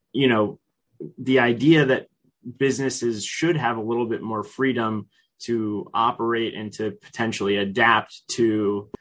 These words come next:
um, the situation as it fits them, I think is,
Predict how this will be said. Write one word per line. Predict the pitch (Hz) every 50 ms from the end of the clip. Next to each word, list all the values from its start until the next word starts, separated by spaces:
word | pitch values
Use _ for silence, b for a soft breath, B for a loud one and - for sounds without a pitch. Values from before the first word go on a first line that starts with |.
| B B B _ _ -
um, | 104 104 101 101 101 98 101 80 78 -
the | - 117
situation | - - 127 120 - - 113 131 151 156 151 - 123 120 117
as | 110 - 117 117 104 98
it | 107 92 78
fits | - - - 127 113 - - -
them, | - 135 139 123 113 110 110 101 - - _ _ _ _ -
I | 131
think | 131 - 208 220 202
is, | 170 131 117 110 -